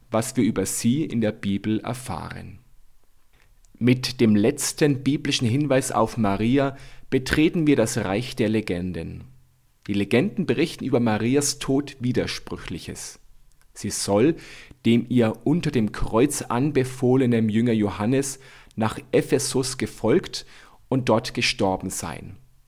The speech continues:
Gleichzeitig wird aber auch in Jerusalem ein Grab von Maria gepflegt. Mit Marias Tod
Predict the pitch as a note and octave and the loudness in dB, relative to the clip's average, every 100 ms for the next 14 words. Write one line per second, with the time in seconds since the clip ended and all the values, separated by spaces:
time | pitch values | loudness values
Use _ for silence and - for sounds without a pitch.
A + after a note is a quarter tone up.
0 | _ _ _ - G#2 - A#2+ - C3 A#2+ | _ _ _ -10 -6 -6 -6 0 2 2
1 | B2+ - - - - A2 B2+ B2+ A2+ A#2 | 0 -6 -18 -20 -2 2 2 2 2 4
2 | - G#2+ - A2 A2+ G#2+ A2 A#2+ C#3 B2+ | 6 4 4 0 0 2 2 2 4 4
3 | B2 B2 - - - G#2 G#2 G2+ F#2+ G2 | 4 0 -4 -16 -6 -4 -4 -4 -4 -2
4 | C3 - G#2 G2+ F#2+ F#2 G2 G2 G2 - | -4 -4 -2 0 -2 -2 -2 -2 -4 -6
5 | B2 - F#2 E2 - - - - _ _ | -8 -8 -8 -10 -12 -16 -18 -20 _ _
6 | _ _ _ _ _ - C3 C3 C#3 B2 | _ _ _ _ _ 0 0 4 4 6
7 | C3+ B2 - - F#3 A3+ | 4 2 0 2 2 2